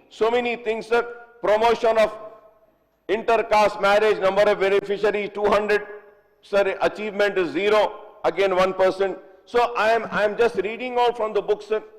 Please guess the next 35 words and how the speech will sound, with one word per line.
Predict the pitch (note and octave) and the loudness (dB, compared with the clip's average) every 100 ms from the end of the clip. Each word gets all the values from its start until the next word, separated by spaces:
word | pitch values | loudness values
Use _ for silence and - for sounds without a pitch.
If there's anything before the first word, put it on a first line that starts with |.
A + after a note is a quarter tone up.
| - _ _ | -20 _ _
and | F3+ G3 | -4 -2
the | F#3+ | -2
figures | G3+ F#3 G#3+ | -2 0 0
which | F#3+ G3+ | -2 -2
have | G3+ F#3+ | -2 0
been | G3 F#3 | -2 -2
given, | C#3 F#3 F3 C3 | -2 -2 -2 -4
sir. | F2+ D2+ - _ _ _ _ _ _ _ _ _ | -10 -14 -18 _ _ _ _ _ _ _ _ _
So | G3+ | -8
now | G3+ A3+ A#3+ | 0 2 2
if | A3 | 0
we | F#3+ | -2
have | G#3 G#3+ G#3+ | 2 2 0
to | G3+ | -6
see, | G#3+ G#3+ | -6 -12
sir, | - G3+ G3+ - - _ _ _ | -2 0 0 -10 -20 _ _ _
the | E3 | -4
financial | E3+ F3+ G3 G#3 - G#3 F#3+ | 0 2 2 0 0 2 0
review | A#2 C#3+ E3 G#3+ G3+ | -2 -4 -2 0 2
also, | G3 F#3+ - F#3+ - - - - _ _ | 4 2 2 0 0 -6 -20 -20 _ _
the | E3+ E3 E3 | 2 2 2
amount | F#3 F#3+ F#3+ - | 2 4 2 -4
spent | - - G#3+ A3 | -10 -2 0 4
also, | G3 F#3 - F#3+ E3 - - - F3+ | 2 2 2 2 0 -4 -20 -10 -4
it | F3+ | -2
is | F#3 | -4
far | - F3 E3 | 2 2 4
less, | D#3 C#3 - | 2 -2 -4
sir. | G2 C2 - _ _ _ _ - | -8 -8 -12 _ _ _ _ -2
Now | G3 G#3+ | 2 2
coming | - F#3 G#3+ A3 | 2 0 0 -2
to | G#3+ F#3+ | -2 2
backward | F#3 F#3 G3+ G3+ | 4 4 2 2
classes, | G3+ G3+ G3+ G3+ | 2 2 2 0
sir. | A#3 | 0